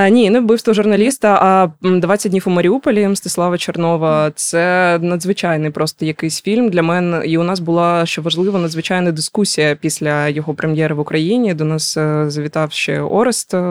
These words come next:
Speaker 1: власне, Дмитро Козицький з, е, Азовсталі. І вони, коли говорили між собою, у мене був такий взагалі інсайт року, реально. Я бачила знімки цих людей, відео цих людей там, е,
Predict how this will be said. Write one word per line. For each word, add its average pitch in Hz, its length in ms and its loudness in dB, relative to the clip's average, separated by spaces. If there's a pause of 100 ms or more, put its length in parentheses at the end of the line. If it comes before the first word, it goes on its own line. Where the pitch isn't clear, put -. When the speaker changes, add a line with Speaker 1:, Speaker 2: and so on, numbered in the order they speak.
Speaker 1:
власне, 160 400 -4
Дмитро 160 300 -4
Козицький 160 500 -6
з, 156 120 -6
е, 156 120 -2 (260)
Азовсталі. 151 580 -4
І 156 180 -4
вони, 170 280 2
коли 165 320 0
говорили 170 420 0
між 160 180 -2
собою, 196 340 0
у 185 40 0
мене 170 200 -2
був 165 320 -4
такий 220 500 -2
взагалі 160 680 -2
інсайт 185 460 -2
року, 156 300 2
реально. 147 320 0
Я 143 180 -2
бачила 170 400 -2
знімки 165 360 -2
цих - 300 -8
людей, 156 360 -2
відео 151 300 -2
цих - 240 -10
людей 156 320 -2
там, 147 560 -4
е, 143 100 -6